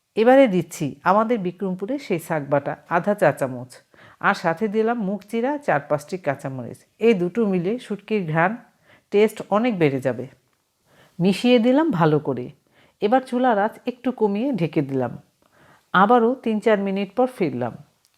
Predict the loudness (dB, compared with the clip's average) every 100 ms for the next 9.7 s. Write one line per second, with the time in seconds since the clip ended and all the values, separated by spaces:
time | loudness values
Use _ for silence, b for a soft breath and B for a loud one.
0 | _ _ _ 2 4 4 2 2 0 0
1 | 4 4 4 2 2 0 -2 -2 -6 -12
2 | -6 -4 -4 -4 -2 -2 -2 -2 -2 2
3 | 0 -2 -8 -2 2 2 2 -4 -8 -2
4 | 0 2 0 -2 -4 -4 -2 -2 -6 -10
5 | -14 _ _ _ _ _ b b b b
6 | 2 2 4 4 4 2 2 2 0 0
7 | 2 0 0 -4 -6 -10 -2 2 2 2
8 | 0 -2 -4 -2 -4 -6 -12 -8 -6 -4
9 | -4 -2 -2 2 2 2 0